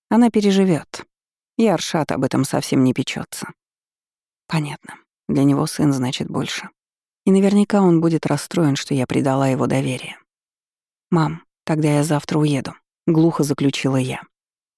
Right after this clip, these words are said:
Она кивнула, и глаза её заблестели так, будто она собиралась заплакать. Но я знала, у неё есть тот, кто успокоит, выслушает и поддержит.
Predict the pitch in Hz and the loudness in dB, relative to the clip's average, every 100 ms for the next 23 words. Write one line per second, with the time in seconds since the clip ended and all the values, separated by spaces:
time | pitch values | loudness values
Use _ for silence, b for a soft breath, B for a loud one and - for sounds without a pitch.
0 | _ 175 180 180 175 196 220 170 151 175 | _ 0 2 2 4 4 6 4 2 2
1 | 175 - 165 165 170 170 151 147 143 147 | 2 2 2 2 2 2 4 2 2 0
2 | 156 - 160 147 - 156 147 156 - 143 | -2 -2 -2 0 -2 -2 -2 -6 -2 0
3 | 139 143 156 147 143 139 - 147 - - | 0 0 -2 0 2 0 0 -4 -6 -10
4 | - - - _ _ _ _ - 190 196 | -10 -16 -20 _ _ _ _ 0 2 4
5 | 196 208 160 143 143 165 180 175 180 156 | 4 2 2 2 2 4 4 4 2 0
6 | - 185 151 - - 135 - 143 - 156 | -2 -2 -2 -4 -4 -4 -2 -6 -2 0
7 | 135 - 131 135 - 175 - 127 - 127 | 0 -2 -2 -2 -2 -6 -4 -4 -2 -4
8 | 139 160 147 - - | -4 -4 -6 -8 -14